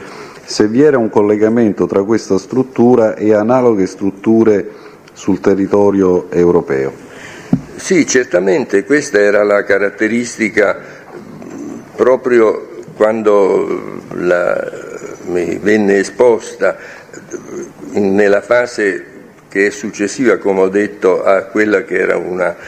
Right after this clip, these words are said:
Speaker 2: eh, prima bozza con un accordo che riguardava solo il nostro servizio e il servizio americano, questa, eh, struttura,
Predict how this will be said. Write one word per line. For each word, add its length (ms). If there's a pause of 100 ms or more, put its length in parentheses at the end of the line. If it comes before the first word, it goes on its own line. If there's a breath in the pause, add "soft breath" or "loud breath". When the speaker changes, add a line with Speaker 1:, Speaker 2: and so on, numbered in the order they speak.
(300 loud breath)
Speaker 2:
eh, 760 (420)
prima 400
bozza 800 (200)
con 240
un 300
accordo 600
che 240
riguardava 640
solo 420 (360 loud breath)
il 100
nostro 360
servizio 600
e 60
il 60
servizio 460
americano, 720 (160)
questa, 540
eh, 380
struttura, 760